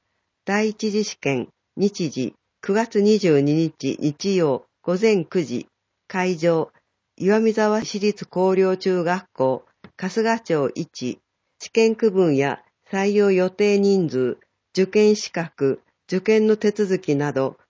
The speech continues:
詳しくは市ホームページで。キューアールコードがあります。前期日程の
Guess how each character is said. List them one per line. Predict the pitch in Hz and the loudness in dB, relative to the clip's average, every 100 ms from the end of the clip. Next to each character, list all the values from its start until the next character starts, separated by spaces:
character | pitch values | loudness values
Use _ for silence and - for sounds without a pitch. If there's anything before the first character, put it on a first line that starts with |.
| _ | _
詳 | 208 220 | -4 -2
し | 240 - | -4 -8
く | - | -4
は | 147 147 - _ _ | -2 -4 -8 _ _
市 | - 214 196 | -6 -4 -4
ホ | 156 180 | -2 0
ー | |
ム | 208 208 | 2 0
ペ | 214 214 190 | 0 0 0
ー | |
ジ | 135 | -2
で。 | 131 117 - _ _ _ _ _ - | -4 -4 -8 _ _ _ _ _ -4
キ | 226 | 2
ュ | 233 | 2
ー | 226 | 2
ア | 226 | 0
ー | |
ル | 220 | -2
コ | 220 214 | 0 0
ー | |
ド | 175 147 | 2 0
が | 139 | 0
あ | 139 | -2
り | 143 | -2
ま | 135 143 | -2 -6
す。 | - _ _ _ _ _ _ _ _ _ _ - | -14 _ _ _ _ _ _ _ _ _ _ 0
前 | 226 233 | 0 0
期 | 226 170 | -2 0
日 | 156 160 - | 0 -2 -6
程 | 170 156 | -2 0
の | 151 147 127 | 0 -2 -6